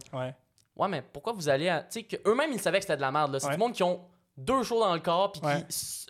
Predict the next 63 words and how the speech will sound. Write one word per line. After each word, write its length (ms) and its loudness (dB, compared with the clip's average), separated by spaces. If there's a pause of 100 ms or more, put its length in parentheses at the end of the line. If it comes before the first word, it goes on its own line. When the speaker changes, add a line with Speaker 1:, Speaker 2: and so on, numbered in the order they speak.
Speaker 2:
le 140 -4
savaient 460 2
Speaker 1:
Mais 60 -4
tu 100 -4
veux 80 2
du 60 2
stage 280 0
time, 300 2
Speaker 2:
que 60 -4
Speaker 1:
tu 40 0
sais. 40 2
Speaker 2:
c'était 120 2
un 80 4
show 140 -2
de 60 -2
merde. 120 0
Oui, 120 4
oui, 60 4
mais 60 -2
Speaker 1:
Ouais. 60 2
Speaker 2:
j'étais 180 0
comme, 240 2 (560)
puis 120 0
je 60 0
leur 120 2
ai 80 0
juste 260 -4
dit, 220 -4
puis 120 -8
ça, 140 0
c'est 100 -8
pas, 240 0
c'est 80 -16
pas 80 -8
moi 120 -6
qui 80 -8
l'ai 60 -2
inventé, 260 -2
là, 60 -6
c'est 100 -14
d'autres 160 -4
personnes 280 -4
qui 120 -12
me, 120 -8
mais 120 -10
tu 100 -8
sais, 60 -14 (720)
déjà, 380 2
t'as 160 -4
tellement, 760 2 (640)
juste 180 -2
dans 100 4
une 100 0
carrière, 240 0
tu 80 -6
vas 80 2
avoir 160 0
des 80 -2
shows 160 -4
de 40 -6
merde, 200 0
whatever 380 2
happen. 260 -2